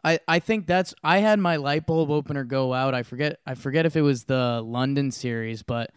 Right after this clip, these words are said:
dude, you can use opener days when you, we know the Yankees love rest. If you have an off day coming up,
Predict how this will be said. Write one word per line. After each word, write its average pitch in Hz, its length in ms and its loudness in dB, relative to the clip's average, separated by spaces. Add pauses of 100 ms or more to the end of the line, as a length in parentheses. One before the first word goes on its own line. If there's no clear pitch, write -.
(340)
dude, 214 320 4
you 196 200 4
can 240 260 0
use 196 480 4
opener 190 440 4
days 127 580 -2 (300)
when 143 300 -4
you, 165 280 0
we 151 200 -2
know 196 220 4
the 196 100 0
Yankees 180 420 0
love 131 260 0
rest. 156 500 0 (380)
If 151 180 0
you 240 220 2
have 190 400 2
an 160 100 0
off 127 340 -4
day 208 200 2
coming 226 320 2
up, 254 260 0